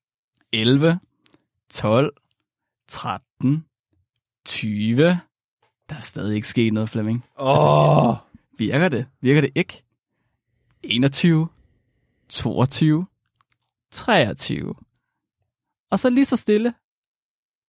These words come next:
Speaker 1: lige så stille, så begynder gasflammen at sænke sig.
Speaker 2: Nej.
Speaker 1: Lige så stille, så falder den sammen, og så dør den ud.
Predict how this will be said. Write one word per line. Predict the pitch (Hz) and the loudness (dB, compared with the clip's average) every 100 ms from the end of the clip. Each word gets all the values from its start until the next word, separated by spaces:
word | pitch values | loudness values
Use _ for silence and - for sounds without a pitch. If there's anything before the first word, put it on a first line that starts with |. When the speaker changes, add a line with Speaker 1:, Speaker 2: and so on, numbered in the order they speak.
| _ | _
Speaker 1:
lige | 196 254 | 2 2
så | 247 | 2
stille, | 185 156 147 151 190 _ _ _ | 0 0 0 -2 -6 _ _ _
så | - 175 | -10 -8
begynder | 170 180 127 | -2 0 0
gasflammen | 135 135 - 104 107 135 - | 0 -2 -2 -4 -4 -6 -10
at | 127 | -8
sænke | 110 135 | -6 -6
sig. | - - _ _ _ _ | -10 -18 _ _ _ _
Speaker 2:
Nej. | 135 131 135 117 95 - - - | 2 4 4 2 0 -4 -10 -12
Speaker 1:
Lige | 214 254 277 277 277 277 269 | -4 0 2 4 4 4 2
så | - | -2
stille, | - 208 202 202 | -4 0 0 0
så | 202 | -2
falder | 196 175 160 | -4 -2 -2
den | 147 | -4
sammen, | 165 170 120 117 _ _ _ - | 0 2 0 -4 _ _ _ -2
og | 135 | 0
så | 139 | 2
dør | 131 | 2
den | 110 | 0
ud. | - 117 | -4 -8